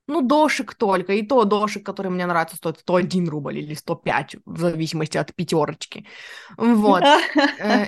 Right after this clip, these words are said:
Speaker 1: и, но вот раньше вот это вот, типа, вот эта щенячья благодарность за какие-то копейки. И я помню, что я смотрела, ну, потом уже, когда, ну, мы съехались с, с мужем, и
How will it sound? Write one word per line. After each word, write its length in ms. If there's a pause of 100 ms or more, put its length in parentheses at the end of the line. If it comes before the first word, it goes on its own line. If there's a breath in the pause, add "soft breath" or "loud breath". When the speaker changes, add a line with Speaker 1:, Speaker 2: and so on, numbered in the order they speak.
Speaker 1:
и, 600 (260)
но 320
вот 240
раньше 480
вот 280
это 260
вот, 200
типа, 260
вот 140
эта 280 (380 soft breath)
щенячья 680
благодарность 1000
за 80
какие-то 500
копейки. 1080 (340 soft breath)
И 80
я 120
помню, 380
что 180
я 120
смотрела, 1000
ну, 220
потом 320
уже, 160
когда, 680
ну, 380
мы 140
съехались 640 (420)
с, 20 (220)
с 100
мужем, 480
и 220